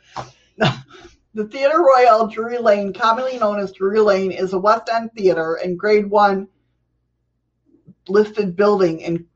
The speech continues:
Covent Garden, London, England. The building faces Catherine Street, earlier named Bridges or Bruges Street, and backs into Drury Lane.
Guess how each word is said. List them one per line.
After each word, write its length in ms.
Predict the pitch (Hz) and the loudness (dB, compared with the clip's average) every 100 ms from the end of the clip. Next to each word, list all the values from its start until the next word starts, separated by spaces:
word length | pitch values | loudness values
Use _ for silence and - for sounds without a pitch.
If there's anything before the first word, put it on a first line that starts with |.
| _ _ | _ _
Covent 480 | - 190 190 180 - | 0 2 2 -2 0
Garden, 460 | 175 180 165 165 | 2 2 0 -4
London, 360 | 165 175 175 165 | -2 -2 -2 -4
England. 460 | 165 151 - - - _ _ _ | -8 -12 -12 -14 -20 _ _ _
The 80 | - | -2
building 400 | 190 247 277 269 | 2 2 2 -4
faces 460 | 269 233 226 220 214 | -6 -6 -6 -10 -10
Catherine 480 | 240 202 208 233 202 | -2 0 0 -4 -8
Street, 680 | - - 208 185 143 - _ _ _ _ _ _ _ _ _ _ - | -12 -14 -6 -6 -6 -16 _ _ _ _ _ _ _ _ _ _ -2
earlier 420 | 208 214 226 220 | 2 4 2 0
named 560 | 214 208 202 196 190 170 - | -2 -2 -2 -4 -6 -8 -4
Bridges 520 | 202 202 220 214 214 | -4 -2 -2 -4 -4
or 400 | - 175 165 160 - | -2 0 0 -2 -2
Bruges 560 | 185 208 190 175 151 - - | 0 2 2 0 0 -14 -20
Street, 420 | - 139 147 - - _ _ _ _ _ - | -16 -14 -12 -14 -16 _ _ _ _ _ -2
and 180 | 190 | 0
backs 380 | 202 214 226 - | 4 4 4 -2
into 640 | - 202 220 220 185 156 139 | -10 -6 -6 -8 -12 -12 -16
Drury 480 | - 160 160 156 | -10 -6 -6 -6
Lane. 560 | 143 147 127 113 131 - | -6 -6 -6 -10 -12 -16